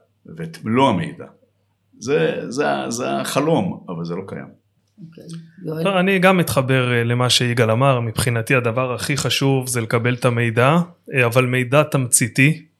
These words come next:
Speaker 3: כי אם עכשיו, אה, ייתנו לי המון, המון ניירות להתחיל, אה, לעבור עליהם ולקרוא ולנתח את כל מה שכתוב בהם, אה, אני אאבד זמן, אה, אה, זמן יקר. צריך את השורה התחתונה, את המידע המדויק,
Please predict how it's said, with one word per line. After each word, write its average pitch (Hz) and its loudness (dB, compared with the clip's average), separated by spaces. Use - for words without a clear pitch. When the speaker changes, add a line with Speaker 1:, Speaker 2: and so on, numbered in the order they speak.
Speaker 3:
כי 127 0
אם 135 0
עכשיו, 127 4
אה, 127 2
ייתנו 123 2
לי 123 0
המון, 127 0
המון 123 -2
ניירות 120 -4
להתחיל, 123 -4
אה, 120 0
לעבור 117 4
עליהם 123 2
ולקרוא 117 0
ולנתח 117 0
את 110 -8
כל 135 -2
מה 139 0
שכתוב 131 0
בהם, 127 4
אה, 127 0
אני 127 2
אאבד 123 0
זמן, 120 0
אה, 120 -2
אה, 117 -2
זמן 120 0
יקר. 156 2
צריך - -4
את - -6
השורה 160 4
התחתונה, 143 0
את 143 -4
המידע 127 2
המדויק, 127 2